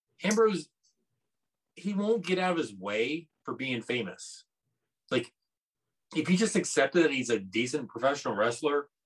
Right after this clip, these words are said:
he can talk in the microphone, he'd be okay. But, like, if you look at him back before N X T, he confronted Mick Foley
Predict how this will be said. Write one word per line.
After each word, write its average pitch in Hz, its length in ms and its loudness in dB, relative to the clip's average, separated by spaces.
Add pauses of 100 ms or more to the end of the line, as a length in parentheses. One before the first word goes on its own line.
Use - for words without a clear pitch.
(180)
he 131 80 -2
can 110 160 0
talk 131 320 0
in 151 60 -4
the 113 60 -4
microphone, 156 640 -6 (800)
he'd 175 200 -4
be 170 160 4
okay. 160 300 0 (460)
But, 151 200 0 (280)
like, 156 140 -4
if 151 100 -10
you 202 140 -8
look 196 180 -4
at 185 100 -10
him 156 400 -4
back 139 380 -2 (200)
before 143 800 2 (420)
N 139 100 -4
X - 240 0
T, - 320 -4 (440)
he - 180 -8
confronted 180 600 0
Mick 139 160 -6 (140)
Foley 101 500 -4